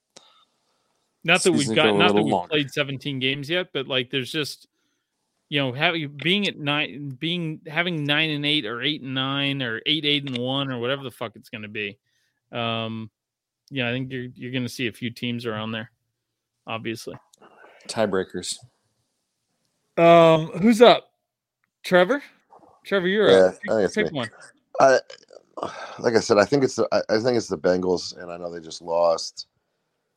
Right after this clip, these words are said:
Speaker 3: but they are a challenge to every team, right? I, I think, I think aside from the teams picked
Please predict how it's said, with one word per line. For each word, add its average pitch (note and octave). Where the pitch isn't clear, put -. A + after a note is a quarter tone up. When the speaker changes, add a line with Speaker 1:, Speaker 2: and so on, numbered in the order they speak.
Speaker 3:
but F2
they A#2+
are A#2
a F2
challenge E2+
to -
every D#2
team, C#2
right? E2+
I, F2
I -
think, G2+
I F#2+
think F#2+
aside G2+
from G2+
the F2
teams G#2
picked -